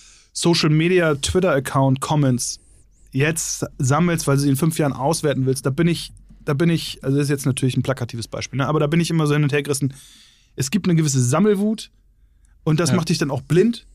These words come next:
Speaker 1: Und dann bist du da in deinem Keller mit Millionen von, äh, äh, Weinflaschen, weiß nicht, wer hier nehmen sollst, ja. Und da bin ich ja lieber für klein und fein. Aber auf der anderen Seite gebe ich dir natürlich hundert Prozent recht, wenn du irgendwie,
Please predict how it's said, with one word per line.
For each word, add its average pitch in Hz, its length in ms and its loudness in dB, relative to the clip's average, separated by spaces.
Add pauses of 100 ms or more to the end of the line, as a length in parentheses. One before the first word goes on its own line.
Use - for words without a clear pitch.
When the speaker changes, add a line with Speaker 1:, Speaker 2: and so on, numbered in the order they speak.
(100)
Speaker 1:
Und 135 100 -2
dann 156 80 2
bist - 140 -2
du 175 40 2
da 160 120 0
in 151 100 0
deinem 139 260 0
Keller 190 260 -2
mit 160 220 -4
Millionen 160 440 2
von, 143 460 -4
äh, - 60 -12
äh, 131 720 -6
Weinflaschen, 170 580 0
weiß 143 180 -4
nicht, 131 100 -4
wer 127 60 -2
hier 123 80 -2
nehmen 117 200 -4
sollst, - 260 -12
ja. 143 200 -6 (600)
Und 151 200 2
da 160 80 0
bin 180 120 0
ich 190 120 0
ja 175 100 2
lieber 165 280 0
für 156 340 0 (160)
klein 143 240 0
und 131 80 2
fein. 120 380 -8
Aber 135 180 0
auf 139 80 -2
der 156 100 0
anderen 160 160 2
Seite 151 180 0
gebe 143 160 -2
ich - 60 -8
dir 156 80 0
natürlich 143 500 -2
hundert 131 240 0
Prozent 135 400 -4
recht, 143 280 -2
wenn 135 80 2
du 131 80 2
irgendwie, 139 560 0